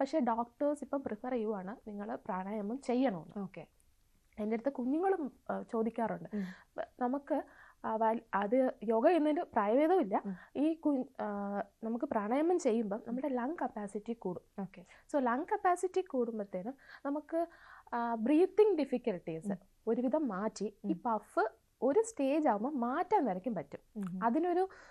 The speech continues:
Speaker 1: അതിനൊരു കാല-, ഇപ്പം ഇന്ന് ചെയ്ത് നാളെ എന്നല്ല ഞാൻ
Speaker 2: ഉം.
Speaker 1: പറയുന്നത്,
Speaker 2: ഉം.
Speaker 1: അതിനൊരു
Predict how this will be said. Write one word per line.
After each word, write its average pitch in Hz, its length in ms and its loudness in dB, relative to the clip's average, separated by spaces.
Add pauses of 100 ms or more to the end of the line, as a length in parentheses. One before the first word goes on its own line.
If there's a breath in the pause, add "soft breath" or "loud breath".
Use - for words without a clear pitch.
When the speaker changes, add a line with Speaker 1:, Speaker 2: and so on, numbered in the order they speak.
(160 loud breath)
Speaker 1:
അതിനൊരു 233 240 4
കാല-, 233 300 4
ഇപ്പം 269 280 0
ഇന്ന് 240 200 0
ചെയ്ത് 349 260 4
നാളെ 254 280 4
എന്നല്ല 285 340 4
ഞാൻ 285 140 0
Speaker 2:
ഉം. 269 40 2
Speaker 1:
പറയുന്നത്, 190 320 -4
Speaker 2:
ഉം. 180 120 -8 (180 soft breath)
Speaker 1:
അതിനൊരു 415 580 8